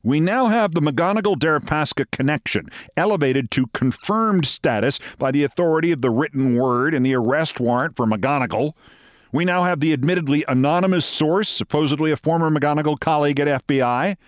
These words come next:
telling the independent news site Spy Talk about leaks out of the New York office in October and November two thousand sixteen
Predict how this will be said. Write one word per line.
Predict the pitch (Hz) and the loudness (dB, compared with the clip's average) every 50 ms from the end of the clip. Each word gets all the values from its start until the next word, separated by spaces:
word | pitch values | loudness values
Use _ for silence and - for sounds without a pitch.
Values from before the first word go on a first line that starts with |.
| - - - - - _ | -20 -20 -20 -20 -16 _
telling | - - - 165 180 190 190 175 | -6 -4 -2 0 0 2 2 2
the | 165 160 | 2 2
independent | 160 156 147 131 - 147 147 151 143 | 2 0 0 0 0 0 0 0 0
news | 143 147 147 143 135 | 2 2 2 2 2
site | - - 143 139 143 135 | 0 0 0 0 0 -2
Spy | - - - 156 156 160 175 170 | -6 -4 -2 0 0 0 0 -2
Talk | - - 113 101 110 143 - - - - - - - - | -2 0 0 0 0 -2 -4 -8 -16 -20 -20 -20 -12 -8
about | - - 135 135 139 - | -4 -2 -2 -2 -2 -2
leaks | 131 120 156 185 175 - - - | -2 -2 0 -2 -2 -2 -2 -2
out | 175 156 | 0 0
of | 156 143 | 0 0
the | 147 | 0
New | 151 | 2
York | 151 151 147 143 - - | 2 2 0 0 0 0
office | 143 135 127 - 180 160 - | 0 0 0 0 -2 -2 0
in | 156 135 | 0 0
October | 139 135 - - 156 147 147 139 160 156 | 0 -2 -2 0 0 0 0 0 0 0
and | 139 131 | 2 2
November | 139 131 127 143 135 139 123 | 2 2 2 0 0 0 0
two | - 151 143 | -2 -2 -2
thousand | - 151 143 139 131 - 131 | 0 0 0 0 0 0 -2
sixteen | 120 - 143 135 - - - 135 135 131 | 0 0 -2 -4 -2 -2 0 0 2 0